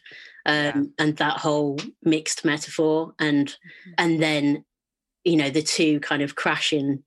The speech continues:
Speaker 1: together in, in, in seeing red in a really horrible way. You know,
Speaker 2: Mm.
Speaker 1: the, the lesbian sex that was metaphor in that episode becomes literal. And that is the moment when Tara is killed.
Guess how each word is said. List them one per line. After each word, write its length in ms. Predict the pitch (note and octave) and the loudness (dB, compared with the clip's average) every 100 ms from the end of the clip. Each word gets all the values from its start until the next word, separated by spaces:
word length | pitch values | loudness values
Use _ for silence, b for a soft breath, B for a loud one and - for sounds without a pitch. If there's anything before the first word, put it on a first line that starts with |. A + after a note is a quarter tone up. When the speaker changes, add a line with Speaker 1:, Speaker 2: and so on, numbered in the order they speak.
| _ | _
Speaker 1:
together 480 | - D3+ C#3+ C#3 C#3 | -4 0 0 0 -2
in, 220 | C#3 C3+ | 0 0
in, 360 | D3 C#3 C3+ C#3+ | 0 0 0 -2
in 140 | - C#3+ | 0 0
seeing 340 | - C#3+ C#3+ | 2 2 2
red 240 | C#3+ C#3+ D3 | 2 0 0
in 100 | C#3+ | 0
a 80 | |
really 360 | C#3+ C#3+ C#3+ C#3+ _ _ - | 2 0 -2 -6 _ _ -14
horrible 480 | - D3+ D3+ D3 | 0 2 2 0
way. 440 | C#3+ C#3 D3+ D#3 D3+ - | 0 0 2 0 -2 0
You 120 | D#3 | 0
know, 80 | C#3+ | 2
Speaker 2:
Mm. 500 | C#3+ - - B3 G#3 | -2 -6 -16 -14 -2
Speaker 1:
the, 220 | D3+ D#3 - E3+ D3+ | -2 -2 -10 -12 -4
the 60 | E3+ | 0
lesbian 460 | D3+ D#3 E3 D#3 | 0 0 0 0
sex 320 | D#3 D#3 D#3+ - | 0 -4 -4 -4
that 140 | D#3+ | -2
was 380 | D#3+ C#3+ C#3+ - - - | 0 0 0 -4 -10 -2
metaphor 800 | F3 D#3 A#3+ - D3 B2 G2 - b b b _ _ _ _ _ - | 0 0 -4 -4 -4 -4 -6 -10 b b b _ _ _ _ _ -2
in 220 | F3+ F3 | 2 2
that 140 | D#3+ E3+ | 2 0
episode 460 | E3+ C3+ - D3 | -4 -2 0 0
becomes 320 | D3 C#3+ C3+ D3+ | 0 -2 -2 0
literal. 560 | F3 - A2+ G#2+ - _ _ | 0 -2 -4 -4 -8 _ _
And 280 | D#3 D3 C#3 | 2 2 2
that 300 | E3+ C#3+ - | 0 -2 0
is 200 | D#3+ C3+ | -2 0
the 80 | D#3+ | 0
moment 400 | D3+ D3+ D3 D3+ | 2 2 2 0
when 400 | D3+ C#3+ C#3 C#3+ _ _ _ _ _ _ - | 0 0 0 -4 _ _ _ _ _ _ -4
Tara 560 | - C#3+ C3+ C#3 C3+ - _ _ _ _ | 0 0 0 -2 -4 -8 _ _ _ _
is 180 | - D3 | -2 -2
killed. 460 | - F3 D3+ - | 0 -2 -2 -10